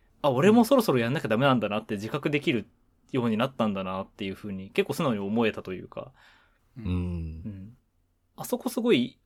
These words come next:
Speaker 1: あそこ僕、なんか二番目に好きなシーンというか、ソングライターのシーンが僕大好きですけど、その次に好きなシーン、あの二人の開口だなって思ってんですよね。
Speaker 3: うん。
Speaker 1: まあ、あの、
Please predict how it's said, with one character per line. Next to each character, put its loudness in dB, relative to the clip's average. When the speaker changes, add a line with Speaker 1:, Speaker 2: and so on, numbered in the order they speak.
Speaker 1:
あ -4
そ 4
こ 6
僕、 4
な -4
ん -10
か 2
二 4
番 12
目 8
に 4
好 -4
き 0
な 0
シ -4
ー -2
ン -8
と -8
い -6
う -10
か、 -14
ソ 8
ン 8
グ 8
ラ 12
イ -2
タ 6
ー 6
の 2
シ -4
ー 0
ン 0
が -2
僕 -4
大 2
好 -4
き -4
で -4
す -12
け -10
ど、 -4
そ -2
の 2
次 2
に 2
好 -14
き 0
な -4
シ -4
ー -2
ン、 -12
あ -4
の 0
二 2
人 2
の 0
開 0
口 -2
だ 2
な 4
っ -14
て -12
思 -10
っ -18
て -14
ん -8
で -12
す -16
よ -10
ね。 -14
Speaker 3:
う -8
ん。 -6
Speaker 1:
ま -4
あ、 -6
あ -4
の、 -4